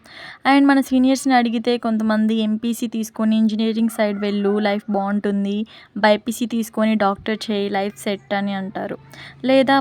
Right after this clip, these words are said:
"పాలిటెక్నిక్ చేయి, జాబ్ ఫాస్ట్‌గా వస్తుంది. సీఈసీ, ఎంఈసీ చేసి చార్టర్డ్ అకౌంట్ చేయి" అని అంటారు. So అందరూ అన్నీ చెప్తారు, but ఏం చేయాలి అనేది మనకి క్లారిటీ ఉండాలి. So ఆ క్లారిటీ కోసం ఈ వీడియో అండి.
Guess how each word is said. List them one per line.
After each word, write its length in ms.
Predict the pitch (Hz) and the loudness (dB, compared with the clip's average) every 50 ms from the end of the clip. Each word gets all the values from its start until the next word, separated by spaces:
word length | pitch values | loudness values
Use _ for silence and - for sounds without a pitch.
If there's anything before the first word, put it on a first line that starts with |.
| 254 - | 2 4
"పాలిటెక్నిక్ 720 | 240 226 226 226 233 233 226 - 240 240 240 233 226 - | 4 4 4 4 0 -4 -4 -2 0 0 0 0 -2 -6
చేయి, 280 | - - 226 214 214 220 | -4 -2 -2 -2 -2 -2
జాబ్ 260 | 202 220 208 202 208 - - | 0 2 2 2 0 0 0
ఫాస్ట్‌గా 440 | 214 202 202 - - - 214 220 214 | 0 0 0 0 -4 -4 -2 -2 -2
వస్తుంది. 560 | 202 202 - - 214 202 196 196 196 202 202 208 214 - - - - _ | -2 -4 -6 -8 -6 -6 -4 -4 -4 -4 -6 -6 -8 -12 -16 -20 -20 _
సీఈసీ, 440 | - 247 240 240 240 220 - - 240 226 220 | -4 -2 0 0 0 -2 -2 -2 0 2 2
ఎంఈసీ 380 | 220 220 220 220 - 233 226 - - | 2 2 2 0 -2 -4 -6 -4 -2
చేసి 300 | 220 214 214 - - 220 220 - 226 | -2 -2 -2 -4 -4 -6 -4 -2 0
చార్టర్డ్ 360 | 202 190 190 - 208 202 208 202 | 0 0 0 -2 -4 -4 -4 -6
అకౌంట్ 360 | - - 202 202 208 208 - | -6 -6 -4 -4 -4 -4 -4
చేయి" 280 | - 208 196 196 196 - _ _ _ - | -4 -4 -4 -4 -6 -8 _ _ _ -2
అని 100 | 226 247 | 0 0
అంటారు. 400 | 233 214 202 190 - 190 220 208 226 - | 2 0 0 -2 -4 -6 -8 -8 -8 -4
So 120 | - 269 269 294 - - - - - - - | -2 0 0 0 -2 -6 -16 -20 -16 -8 -2
అందరూ 400 | - 240 247 254 269 311 330 349 339 302 | 2 4 4 4 4 4 4 4 2 2
అన్నీ 200 | 269 262 277 294 285 - | 2 4 2 2 2 0
చెప్తారు, 440 | 254 220 - _ - 220 214 208 208 | -2 -4 -4 _ -2 -2 0 0 0
but 220 | 208 233 254 247 - - - 202 220 | -2 -2 -4 -4 -6 -4 -2 -2 0
ఏం 120 | 254 285 320 | 0 0 0
చేయాలి 400 | 311 - 302 285 277 277 277 277 | 0 -2 -2 -2 -2 -2 -2 -2
అనేది 340 | 262 247 247 247 240 254 277 | 0 0 0 -2 -2 -2 -2
మనకి 340 | 277 247 226 226 220 - 247 | 0 0 0 -2 -4 -6 -6
క్లారిటీ 460 | - 247 214 202 208 208 202 - 226 220 214 | -6 -4 -4 -4 -4 -6 -6 -4 -2 -2 -2
ఉండాలి. 380 | 202 196 190 190 185 202 - 214 226 - - - - - - - | -2 -2 -4 -6 -6 -6 -8 -8 -10 -12 -18 -20 -20 -14 -4 0
So 80 | 285 294 285 - - | 2 2 2 2 -2
ఆ 20 | 254 - | -2 0
క్లారిటీ 420 | 254 226 214 214 226 254 254 294 294 - 277 | 0 2 2 2 0 0 0 -2 -4 -2 -2
కోసం 280 | 254 247 - - 285 285 247 - 226 | -4 -4 -2 -2 -2 -2 0 -2 -4
ఈ 20 | 220 | -2
వీడియో 340 | 196 214 208 208 202 220 214 | -2 -2 -2 -2 0 -2 -2
అండి. 280 | 202 190 185 180 202 | -2 -4 -6 -6 -4